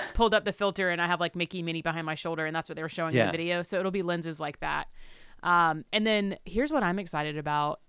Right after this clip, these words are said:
Speaker 1: I'm excited about the audio experiences. So they're adding in these, like, audio experiences, like, our behind the scenes audio. I, so I'm like, "Is this kinda gonna be sort of a, like, mini Keys to the Kingdom tour?"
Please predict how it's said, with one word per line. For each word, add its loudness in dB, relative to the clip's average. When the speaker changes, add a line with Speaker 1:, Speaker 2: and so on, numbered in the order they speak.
Speaker 1:
I'm 0
excited -2
about -2
the -8
audio -2
experiences. -6
So 0
they're 4
adding 6
in 4
these, 0
like, 0
audio 6
experiences, -2
like, -2
our 0
behind 0
the 2
scenes -4
audio. 0
I, 2
so 4
I'm 6
like, 4
"Is 0
this -2
kinda 0
gonna 0
be 0
sort -2
of 0
a, 4
like, 2
mini -2
Keys -4
to -8
the -4
Kingdom -4
tour?" -2